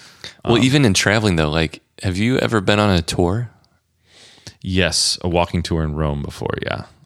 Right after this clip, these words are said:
Speaker 2: That's probably
Speaker 1: No, no,
Speaker 2: about
Speaker 1: no.
Speaker 2: it.
Speaker 1: I mean, like, not a walking tour, like, a, an entire tour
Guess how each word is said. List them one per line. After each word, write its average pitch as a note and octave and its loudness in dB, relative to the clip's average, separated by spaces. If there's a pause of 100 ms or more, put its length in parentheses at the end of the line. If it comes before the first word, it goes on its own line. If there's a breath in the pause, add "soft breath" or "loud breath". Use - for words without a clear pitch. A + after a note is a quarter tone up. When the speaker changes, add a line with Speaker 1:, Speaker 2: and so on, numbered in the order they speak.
Speaker 2:
That's - -6
probably - -4
Speaker 1:
No, G#2+ 4
no, G2+ 4
Speaker 2:
about F2 2
Speaker 1:
no. - -4
Speaker 2:
it. F#2+ -2
Speaker 1:
I G2 0
mean, F#2+ 0
like, E2 -2 (380)
not G2+ -2
a F2+ 0
walking E2+ -2
tour, E2+ -6
like, F2 -2
a, E2+ 0
an F2+ 0
entire F2+ -2
tour E2 -2